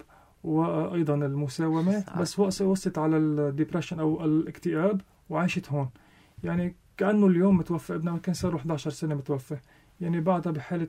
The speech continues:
Speaker 1: ال-، الألم الشديد، ال-،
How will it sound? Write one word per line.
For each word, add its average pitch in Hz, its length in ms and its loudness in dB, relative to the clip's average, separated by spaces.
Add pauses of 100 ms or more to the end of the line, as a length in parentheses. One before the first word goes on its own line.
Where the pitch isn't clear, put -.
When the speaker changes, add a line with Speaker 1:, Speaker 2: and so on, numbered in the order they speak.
(120)
Speaker 1:
ال-، 147 400 -2 (1120)
الألم 180 320 6
الشديد، 156 720 0 (500)
ال-، 147 760 0